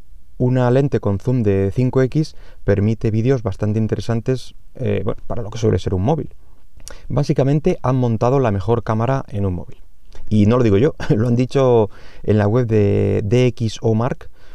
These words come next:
otorgándole la máxima puntuación general con ciento doce puntos y concretamente ciento diecinueve para foto y noventa y siete para vídeo.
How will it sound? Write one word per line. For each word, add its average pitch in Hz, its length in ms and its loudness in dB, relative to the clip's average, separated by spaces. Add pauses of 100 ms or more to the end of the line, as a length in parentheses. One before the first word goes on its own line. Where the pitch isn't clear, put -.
otorgándole 117 600 2
la 104 120 2
máxima 127 440 -2
puntuación 113 480 -2
general 107 480 2
con 101 220 -2
ciento 120 380 -2
doce 113 240 -2
puntos 143 500 -2 (720)
y 110 300 4
concretamente 117 600 0
ciento 123 340 0
diecinueve 117 380 0
para 110 160 0
foto 131 260 0
y 139 60 2
noventa 107 400 0
y 95 60 -2
siete 131 300 -2
para 110 160 -2
vídeo. 101 320 -4